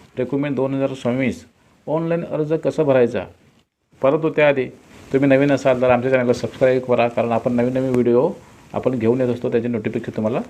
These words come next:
लगेच मिळेल. चला तर मग स्टार्ट करूया. चला तर मग आपण लॅपटॉपच्या स्क्रीनवरती जाऊया. इथे गेल्यानंतर आपल्याला Chrome ओपन करायचं आहे. Chrome ओपन केल्यानंतर तुम्हाला तिथे Google ओपन करून बॉम्बे हायकोर्ट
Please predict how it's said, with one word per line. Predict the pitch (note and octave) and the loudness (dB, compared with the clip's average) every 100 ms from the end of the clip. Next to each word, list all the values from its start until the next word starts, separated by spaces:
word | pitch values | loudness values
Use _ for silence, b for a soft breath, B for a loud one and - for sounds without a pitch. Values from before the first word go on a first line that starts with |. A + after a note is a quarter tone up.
| - | -2
लगेच | G2+ G2+ - | 0 0 -2
मिळेल. | F#2 D#2+ - - | -6 -8 -10 -6
चला | G#2 A2 | 0 0
तर | C3 | 0
मग | D#3 | -4
स्टार्ट | G3 - E2 E2+ | -6 -4 -6 -6
करूया. | E2+ C#2+ C2+ - _ _ _ _ _ _ _ _ _ _ - B B B B _ _ _ - | -10 -10 -12 -16 _ _ _ _ _ _ _ _ _ _ -20 B B B B _ _ _ 4
चला | E3+ - | 6 6
तर | D#3 | 2
मग | D#3 | 4
आपण | C#3+ C#3 F3 - _ _ _ - | 2 2 -2 -8 _ _ _ -8
लॅपटॉपच्या | A#2 A#2+ - C#3 D3 | -4 -2 0 0 0
स्क्रीनवरती | - C#3+ D3 C#3+ | 2 2 4 2
जाऊया. | B2+ C3+ C#3 D3 _ _ _ - | 4 4 4 0 _ _ _ -10
इथे | B2 | -2
गेल्यानंतर | D3 C#3+ C#3+ | 2 4 4
आपल्याला | C#3 C#3+ C#3+ C#3+ _ _ _ _ _ - | 4 4 2 2 _ _ _ _ _ 2
Chrome | C#3 D3 | 4 4
ओपन | C#3+ D3 | 2 2
करायचं | C#3+ C#3+ C#3+ D3 | 4 4 4 4
आहे. | C#3+ D#3 _ _ _ _ _ _ _ - | 4 2 _ _ _ _ _ _ _ 0
Chrome | E3 F3+ | 2 4
ओपन | F3 F#3 | 2 0
केल्यानंतर | F#3 F#3 F3+ | 0 0 0
तुम्हाला | F3 F3 | 0 2
तिथे | F3 F3 | 2 2
Google | D3 E3+ | 4 4
ओपन | E3+ F3 | 4 2
करून | E3 E3+ F3 D#3+ G3 - - | 4 6 6 4 -6 -16 -8
बॉम्बे | B2 C3+ D3 E3 | 2 2 4 2
हायकोर्ट | C#3+ D3 D#3 E3 | 4 2 2 -2